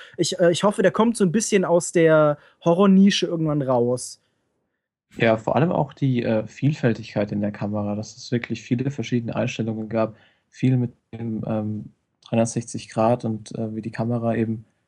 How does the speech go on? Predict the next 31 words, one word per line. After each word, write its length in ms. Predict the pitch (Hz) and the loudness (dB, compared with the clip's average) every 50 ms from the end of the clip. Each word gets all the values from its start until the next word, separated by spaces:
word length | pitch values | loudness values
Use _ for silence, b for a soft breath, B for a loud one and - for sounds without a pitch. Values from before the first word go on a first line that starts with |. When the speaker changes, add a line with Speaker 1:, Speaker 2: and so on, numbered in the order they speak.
| _ _ | _ _
Speaker 2:
sich 180 | - 120 113 117 | -10 -4 0 0
mitgedreht 720 | 127 131 135 - 123 117 - 135 123 117 120 117 - 117 | 0 0 0 -2 -4 -4 -2 0 2 2 2 2 2 0
hat, 260 | 117 117 - - - | 0 0 0 -2 0
als 200 | 110 110 110 - | 0 0 0 -2
sie 80 | - 117 | -6 -6
zum 160 | - 117 113 | -2 0 0
Beispiel 240 | 113 107 - - 113 | 0 0 -2 -2 -2
da 120 | 113 110 | 0 0
an 80 | 107 110 | 0 0
den 100 | 113 113 | -2 -2
Stuhl 240 | - - - 120 123 | -2 0 0 0 0
gefesselt 460 | 123 123 - 120 117 - 120 110 117 117 | 0 -2 -4 -4 -4 -4 -6 -4 0 2
war. 260 | 113 117 113 113 b b b b b b b b b _ | 2 2 2 0 b b b b b b b b b _
Dann 100 | - 113 | -6 -2
gab's 240 | 107 113 113 113 - | 0 0 0 0 0
öfters 360 | - 113 - - 113 113 - | -2 -2 -2 -2 -4 -2 -2
mal 100 | 117 113 | -2 -2
so 140 | 110 117 110 | 0 -2 -2
Bildschärfewechsel, 1000 | 107 - 120 117 - - - 117 117 - - 113 113 113 113 113 - - 113 117 110 | 0 2 2 2 0 0 0 0 0 0 -2 -2 -2 -2 -2 -4 -6 -6 -4 -4 -4
was 200 | 113 113 - - | -4 -4 -4 -2
auch 300 | 113 110 110 113 - _ _ _ _ _ _ _ _ _ _ _ _ _ _ _ - - _ _ - | 0 0 -2 -2 -8 _ _ _ _ _ _ _ _ _ _ _ _ _ _ _ -20 -20 _ _ -6
eins 300 | - - 113 117 117 - | -4 -2 -2 -2 -2 -2
zu 100 | - - | 0 2
eins 320 | 107 110 117 113 - - | 4 2 2 2 -2 -4
aus 340 | - - - - 110 - - | -4 -4 -4 -4 -4 -2 0
Halloween 340 | 120 120 131 123 120 120 117 | 0 2 2 2 2 0 0
hätte 200 | 120 117 - - | -2 -2 -2 -2
übernommen 400 | - 110 117 110 110 113 123 127 | -2 0 0 0 0 0 0 -2
sein 300 | 131 - 120 117 117 117 | 0 0 0 0 0 -2
können. 360 | 113 - 120 113 113 113 117 _ _ _ _ _ _ _ _ _ _ _ _ _ _ | -4 -4 -2 -2 -2 -4 -6 _ _ _ _ _ _ _ _ _ _ _ _ _ _
Und 320 | - 113 110 110 107 107 | -4 -2 -2 -2 -2 -4